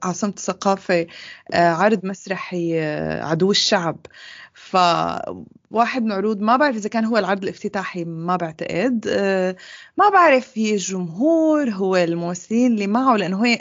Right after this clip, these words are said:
أعتقد كمان كان عم أخرجه هو للعرض وعم يمثل فيه. فالممثلين على الجمهور يعني ما عجبوا الج-، <laughs> الوضع، ما،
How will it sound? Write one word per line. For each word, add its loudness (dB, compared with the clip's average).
أعتقد 0
كمان 2
كان -2
عم -6
أخرجه -6
هو -4
للعرض -8
وعم 6
يمثل 2
فيه. -12
فالممثلين 0
على 2
الجمهور 0
يعني -4
ما 4
عجبوا 2
الج-، -6
<laughs> -6
الوضع، 6
ما، 0